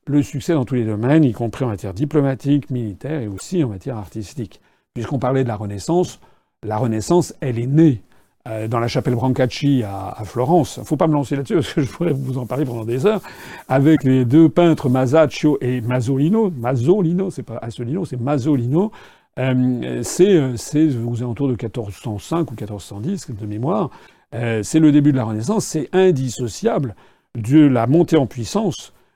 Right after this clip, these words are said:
de la famille des Médici depuis Côme l'Ancien, euh, dans la Florence des, des Médicis. Et l'épanouissement de la Renaissance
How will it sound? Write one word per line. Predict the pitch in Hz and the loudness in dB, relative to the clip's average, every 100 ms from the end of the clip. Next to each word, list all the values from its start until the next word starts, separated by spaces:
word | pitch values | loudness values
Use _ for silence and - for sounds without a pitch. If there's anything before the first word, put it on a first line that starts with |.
| _ | _
de | 123 | 0
la | 156 120 | 2 2
famille | 135 147 | 2 2
des | 127 | 2
Médici | 120 113 117 - 226 | -2 -4 -6 -2 0
depuis | 165 127 | 0 -2
Côme | 113 151 127 | 2 2 2
l'Ancien, | 107 107 185 208 208 - | -2 -4 -2 -2 -2 -6
euh, | 117 107 | -6 -6
dans | 101 143 | -4 -4
la | 113 | -6
Florence | - 113 165 196 - | -6 -4 -2 -4 -6
des, | 110 107 | -8 -8
des | 107 | -8
Médicis. | 104 95 147 - 190 - - _ _ _ - | -8 -6 -8 -4 -6 -8 -20 _ _ _ -4
Et | 127 120 | -2 2
l'épanouissement | 127 147 151 151 143 113 151 160 | 2 4 4 2 0 -2 0 0
de | 135 | 0
la | 110 | -2
Renaissance | 117 127 127 - 147 143 113 | -2 -2 -2 -2 0 0 -4